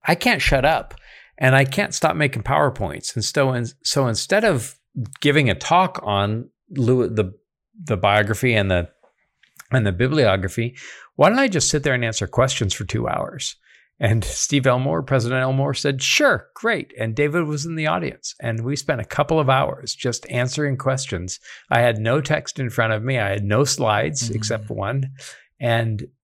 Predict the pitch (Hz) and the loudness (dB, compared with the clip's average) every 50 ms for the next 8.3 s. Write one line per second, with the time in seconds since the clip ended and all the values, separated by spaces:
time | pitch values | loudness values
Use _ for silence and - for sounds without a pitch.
0 | _ _ - 101 101 95 92 117 131 147 170 185 165 - - 117 104 - - 120 | _ _ -4 -2 -2 -2 -2 0 0 2 4 4 2 2 -2 -4 -4 -2 0 2
1 | 143 151 147 143 127 - - 127 120 104 - - 120 113 107 - - 127 117 113 | 2 4 2 2 0 0 0 0 0 0 0 0 0 0 0 -2 -4 -4 -4 -4
2 | 113 113 113 110 107 101 - - - _ _ - 156 180 202 214 190 - 147 127 | -4 -4 -4 -6 -6 -8 -10 -14 -20 _ _ -2 2 2 2 2 2 0 -2 0
3 | - 127 135 131 131 135 117 - - 117 98 - 117 110 107 - 110 104 - 107 | 0 2 2 2 2 0 -2 -2 -2 -2 0 0 0 0 0 -2 -6 -6 -6 -4
4 | 110 107 101 98 92 98 101 95 - 95 92 95 90 - - - - - - - | -4 -4 -4 -4 -4 -4 -6 -6 -6 -6 -4 -4 -4 -6 -8 -12 -16 -18 -20 -20
5 | - - - - 135 113 - - 123 104 107 101 - - - 135 143 143 - - | -20 -20 -6 -4 -2 0 2 2 2 0 0 -4 -4 -4 -2 0 0 0 -2 -2
6 | - 107 95 120 131 123 139 131 131 - - - 127 120 - 151 135 113 104 98 | -2 -2 0 0 0 2 0 0 0 -2 -2 0 -2 -2 -2 -4 -2 -2 -4 -2
7 | - 143 131 123 127 117 - 123 113 - - - 107 98 95 95 - - 117 110 | -2 -2 -2 -2 -4 -4 -4 -6 -6 -4 -4 -4 -4 -2 -2 -2 -2 0 0 -2
8 | - - 120 113 110 - | -2 0 -2 -2 -2 -4